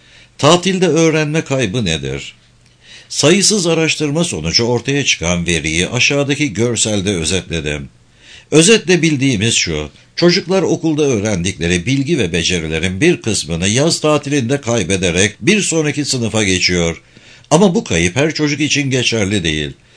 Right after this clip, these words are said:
Bazı çocuklar okulda öğrendiğini yazın kaybederken başka bir grup çocuk okulda öğrendiğinin üstüne tatilde yeni bilgi ve beceriler ekliyor. Birinci grup yaz tatilinde öğrenme ortamı bulurken ikinci gruptaki çocuklar bulamıyor.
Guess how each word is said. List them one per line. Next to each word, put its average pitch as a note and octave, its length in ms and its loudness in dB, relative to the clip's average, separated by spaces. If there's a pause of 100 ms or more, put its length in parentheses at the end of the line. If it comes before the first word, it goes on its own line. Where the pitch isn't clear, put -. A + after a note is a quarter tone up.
(240)
Bazı E3 380 2
çocuklar F2 460 -2
okulda A#2 360 -2
öğrendiğini E2+ 800 0
yazın B2+ 380 0
kaybederken F2+ 840 0 (240)
başka D#3 380 2
bir F3 120 4
grup D#3 340 -2
çocuk D3+ 340 -2
okulda C3 380 -2
öğrendiğinin A2 680 0
üstüne F#2 420 0
tatilde C3 500 0
yeni C3 380 0
bilgi C3 300 0
ve C3 160 0
beceriler G2+ 480 0
ekliyor. D#2+ 680 -4 (920)
Birinci G3+ 500 4
grup F#2+ 300 -2
yaz C#3 300 0
tatilinde E2 600 -2
öğrenme A#2+ 500 0
ortamı G#2 460 -2
bulurken F#2+ 520 2
ikinci D#3+ 420 0
gruptaki D3+ 500 -2
çocuklar C3 600 -2
bulamıyor. E2+ 720 -2